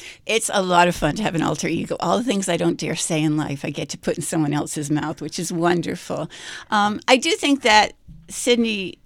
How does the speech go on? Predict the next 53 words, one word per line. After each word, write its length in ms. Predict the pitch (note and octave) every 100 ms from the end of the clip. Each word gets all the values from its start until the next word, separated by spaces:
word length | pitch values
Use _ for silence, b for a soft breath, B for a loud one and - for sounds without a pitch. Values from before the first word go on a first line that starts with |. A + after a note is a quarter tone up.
| _
is 280 | A#3 A#3 A#3
partly 540 | - - A3 A#3+ A#3 A#3+
me, 440 | B3+ B3 A#3+ A#3 _
but 160 | A3 -
she's 300 | - A#3 -
also, 680 | A3 A#3+ B3 - A3+ G3+ G3 -
um, 460 | F#3+ F#3+ F#3 F3+ B B B B B
a 100 | A#3
little 200 | A#3 C4
bit 240 | C4+ B3 -
braver 680 | G3 G3 G#3 G3+ A3 G#3+ -
and 160 | - G3+
a 60 | G3
little 260 | F#3+ G3+
bit 280 | - F#3+ -
stronger 680 | - - F#3+ F3 F3+ F3 E3+
than 200 | F3 D#3+
I 160 | D#3+
am. 420 | D#3+ D3+ C#3 D#3 b b b b
A 60 | G3
lot 200 | G#3 A3
of 80 |
the 100 | A#3
things 340 | A3 G#3 G3+ -
that 120 | - -
I 140 | F3+
think 320 | F3+ G3 F#3+
I'd 160 | F3 F3
like 200 | F#3 G#3
to 100 | -
do, 320 | F3+ F#3+ F#3
Sydney 360 | F#3 - F3 F3+
would 120 | F3+
just 240 | D#3+ - -
do. 260 | D3+ D3 C#3 _ _ _ _ - -
Um, 360 | E3+ E3+ E3 -
so 320 | - F#3+ F3+
I 160 | -
like 260 | G3+ G#3 G#3+
that 140 | F3+ F3+
about 300 | - C#3+ D3+
her. 180 | -
I, 120 | D3 -
I 80 | G3
wanna, 220 | F#3+ G3 E3 _ -
I 80 | A3
wanna 220 | B3 E4
be 180 | - G#3+
Sydney 400 | - G#3+ G3 F#3
when 140 | A3+
I 60 | F3
grow 260 | F3 D#3+
up. 180 | E3 F#3+